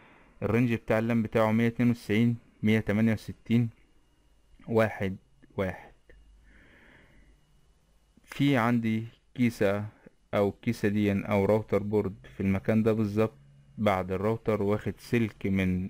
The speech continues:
الراوتر موصله بفتحة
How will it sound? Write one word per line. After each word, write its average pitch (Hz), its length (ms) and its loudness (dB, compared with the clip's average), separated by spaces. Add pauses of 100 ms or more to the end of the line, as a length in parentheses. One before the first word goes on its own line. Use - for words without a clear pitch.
الراوتر 113 640 0 (600)
موصله 107 640 0 (360)
بفتحة 104 960 -4